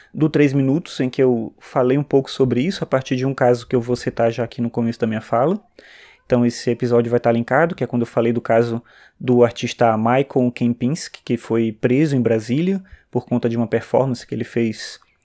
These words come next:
na frente do Museu Nacional. Vou botar o link no post. Esse fato motivou um episódio do podcast Trabalho de Mesa, e eu vou botar também o link desse episódio, ficou bem bacana,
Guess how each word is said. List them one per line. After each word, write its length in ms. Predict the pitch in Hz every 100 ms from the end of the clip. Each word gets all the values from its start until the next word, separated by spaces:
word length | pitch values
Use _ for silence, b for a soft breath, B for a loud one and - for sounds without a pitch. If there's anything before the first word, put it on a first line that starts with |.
| b b
na 120 | 123
frente 280 | - 123 120
do 80 | 120
Museu 280 | 120 117 113
Nacional. 420 | 110 117 110 160
Vou 100 | 147
botar 300 | 113 113 107
o 140 | 110
link 420 | 110 110 - 107 -
no 140 | 117
post. 400 | 117 127 185 - B B B
Esse 380 | - 170 202 -
fato 400 | 196 156 139 139
motivou 580 | 135 135 139 123 127 127 b b b
um 280 | 147 170 180
episódio 600 | 185 156 135 135 127 127
do 240 | 113 139
podcast 560 | 170 139 131 127 127 -
Trabalho 460 | 135 127 127 139
de 100 | 135
Mesa, 480 | 123 117 139 156 240 - _ _ -
e 120 | 127
eu 100 | 120
vou 100 | 120
botar 380 | 123 120 123 113
também 500 | 123 113 117 113 113 _ _ _ _
o 160 | 123 117
link 320 | 113 120 123
desse 680 | 117 120 123 - 117 110 110
episódio, 460 | 107 120 117 113 -
ficou 160 | -
bem 120 | 120
bacana, 500 | 123 117 - 123 160